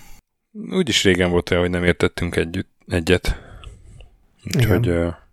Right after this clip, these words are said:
Speaker 1: most akkor egy ilyen is volt. Mm, úgyhogy, ö, vagy játszatok a Bard's Tale-el, vagy ne, de az tényleg egy jó ötlet, hogy előtte nézzétek meg YouTube-on, hogy ez egy milyen játék, mert, ö, mert lehet, hogy nem jön be a humora, és akkor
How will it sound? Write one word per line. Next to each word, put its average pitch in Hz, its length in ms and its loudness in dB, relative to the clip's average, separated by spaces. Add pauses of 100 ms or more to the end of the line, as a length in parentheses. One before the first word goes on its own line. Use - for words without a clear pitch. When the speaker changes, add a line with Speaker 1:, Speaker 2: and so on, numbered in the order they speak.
(240)
Speaker 1:
most - 240 -2
akkor - 260 -2 (160)
egy 78 160 -6
ilyen 78 180 -6
is - 120 -2
volt. - 440 -4 (680)
Mm, 208 380 -2
úgyhogy, 190 280 2
ö, 165 240 0 (600)
vagy 131 260 2
játszatok 123 520 2
a 101 140 -2 (580)
Bard's 92 240 0
Tale-el, 87 200 -2
vagy 87 200 2
ne, 101 160 0
de 113 120 2
az 95 140 2
tényleg 87 240 -2
egy 82 140 -6
jó 82 120 0
ötlet, 85 240 -2
hogy 87 120 2
előtte 85 260 0
nézzétek 85 500 0
meg 87 160 -4
YouTube-on, 85 440 -4
hogy 87 220 -6 (560)
ez 90 200 -2
egy 87 160 2
milyen 85 260 -2
játék, 80 540 0
mert, 85 240 -2
ö, 82 220 0 (380)
mert 82 140 -2
lehet, 80 220 -4
hogy - 260 0 (640)
nem 95 160 -2
jön 95 160 0
be 98 80 2
a 95 60 4
humora, 101 380 0
és 98 180 -2
akkor 92 340 4